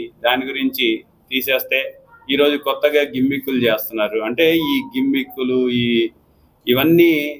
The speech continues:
చంద్రబాబు నాయుడు గారి టీంకి అలవాటు, వాళ్ళ పార్టీ నాయకులకు అలవాటు. లేని జనాల్ని ఉన్నట్టుగా చూపించుకుంటూ ఏదో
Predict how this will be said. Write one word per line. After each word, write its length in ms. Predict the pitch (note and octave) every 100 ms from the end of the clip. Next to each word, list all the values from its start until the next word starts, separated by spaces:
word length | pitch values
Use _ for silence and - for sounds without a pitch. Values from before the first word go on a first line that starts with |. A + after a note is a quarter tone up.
| -
చంద్రబాబు 460 | B2 C3+ D3 C#3+ C#3 C3+
నాయుడు 280 | B2+ B2+ B2
గారి 260 | A#2 A#2 A2+ - _ C3+
టీంకి 400 | C#3 C3+ B2+ G#2 - F#2+
అలవాటు, 440 | A2 A#2 A#2 B2 B2+ _ _ _ _ _ G#2
వాళ్ళ 160 | G#2+ G#2+ G#2+
పార్టీ 260 | A#2+ C3 B2+
నాయకులకు 420 | A#2 A2+ G#2+ G2+ G2
అలవాటు. 440 | G#2+ A2 - A#2 A#2+ - - _ _ _ -
లేని 400 | F#2+ C3 D#3 D3+ D3+
జనాల్ని 500 | D3 C#3+ C3+ C3+ A#2 - _ - A2
ఉన్నట్టుగా 400 | B2 B2 B2 A#2
చూపించుకుంటూ 680 | A#2+ A#2 A#2+ - A2+ G#2+ B2 B2+ - _ _ - G#2+ B2+
ఏదో 180 | C#3+